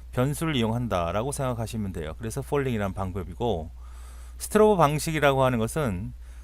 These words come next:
뭐 플립플롭이나 각종 게이트들이 있지 않습니까? 그래서 입력되는 데이터들을 타이밍을 잡기 위한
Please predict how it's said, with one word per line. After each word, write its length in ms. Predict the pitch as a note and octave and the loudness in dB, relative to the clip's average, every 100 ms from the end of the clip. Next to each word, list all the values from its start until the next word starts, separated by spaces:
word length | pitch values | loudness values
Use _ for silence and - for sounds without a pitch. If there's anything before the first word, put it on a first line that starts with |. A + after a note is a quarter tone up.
| - | -10
뭐 140 | A#2 A2 | -8 -2
플립플롭이나 960 | G#3 A3 A3+ G3+ G3 F3 C#3 A2 G2 A#2+ | 2 2 2 4 4 4 4 2 2 -2
각종 440 | - C3 - E3+ | -4 -6 0 0
게이트들이 600 | - C3 C#3+ - D3 C3 A2 | 2 2 2 0 -2 0 -2
있지 180 | - | 0
않습니까? 560 | G#2 - G2+ F#2+ C#3+ E3+ | -2 -2 -4 -4 -4 -4
그래서 240 | - C#3 C#3+ | -2 0 2
입력되는 500 | D3+ E3+ - D#3 C3 | 2 2 2 0 2
데이터들을 800 | B2 A#2+ B2 A2 C3 D3 F#2+ - - - - - | 2 2 2 2 2 2 2 -4 -10 -14 -14 -10
타이밍을 540 | - A3 A#3 A3 F3+ B2+ | 4 6 8 6 4 2
잡기 360 | A2+ - G2 | 0 -2 -4
위한 340 | F#2 F#2+ C#3 | -4 -6 -8